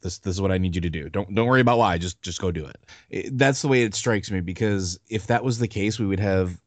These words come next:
hints of it elsewhere. Um, like, even with, like, the comment about, like, Xavius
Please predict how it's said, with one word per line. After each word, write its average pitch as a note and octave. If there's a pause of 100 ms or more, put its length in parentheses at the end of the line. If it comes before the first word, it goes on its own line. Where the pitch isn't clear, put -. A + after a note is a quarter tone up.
hints -
of F#2+
it F2
elsewhere. E2 (400)
Um, F2+ (320)
like, B2+
even D3
with, B2 (320)
like, A#2+
the A#2+
comment B2+
about, A2
like, G2
Xavius F#2+